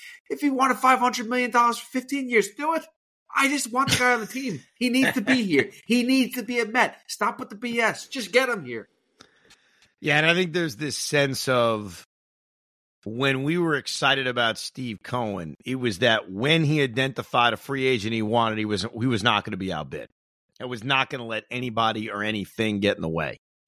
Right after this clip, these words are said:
Speaker 2: That's why, at the minimum, the Mets have to have the highest bid. At the minimum. They don't get him with the highest bid.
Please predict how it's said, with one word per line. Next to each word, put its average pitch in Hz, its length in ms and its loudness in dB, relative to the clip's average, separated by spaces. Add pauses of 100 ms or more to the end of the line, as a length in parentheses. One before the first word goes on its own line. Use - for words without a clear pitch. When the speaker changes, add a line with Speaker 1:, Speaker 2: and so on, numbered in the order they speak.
(500)
Speaker 2:
That's 175 240 2
why, 143 560 2 (180)
at 127 200 -8
the 123 100 -6
minimum, 107 720 0 (380)
the 139 100 -4
Mets 143 180 0
have 131 200 2
to 113 60 -8
have 101 220 -2
the 71 80 -12
highest 82 340 -10
bid. 57 140 -18 (420)
At - 120 -4
the - 80 2
minimum. 311 320 0 (580)
They 180 80 0
don't 202 200 0
get 277 200 8
him 247 80 4
with 175 160 -2
the 151 60 -2
highest 139 420 0
bid. 139 300 -2